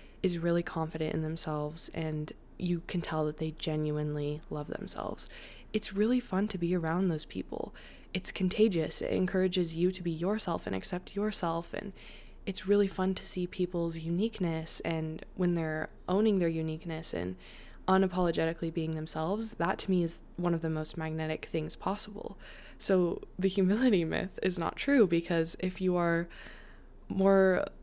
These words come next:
in love with yourself and confident and grounded and sure of yourself, people will actually like you more then. If you're constantly putting yourself down and talking bad about yourself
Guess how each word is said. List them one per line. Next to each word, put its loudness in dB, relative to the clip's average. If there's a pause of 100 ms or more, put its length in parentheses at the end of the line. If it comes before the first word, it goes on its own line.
in 6
love 2
with -4
yourself 0
and -4
confident -4
and -2
grounded -2
and -6
sure -2
of -4
yourself, 0 (120)
people -2
will 2
actually -4
like -4
you -8
more -4
then. -4 (540)
If 0
you're 4
constantly 0 (420)
putting 4
yourself 0
down 0
and -2 (180)
talking -2
bad -2
about 0
yourself -2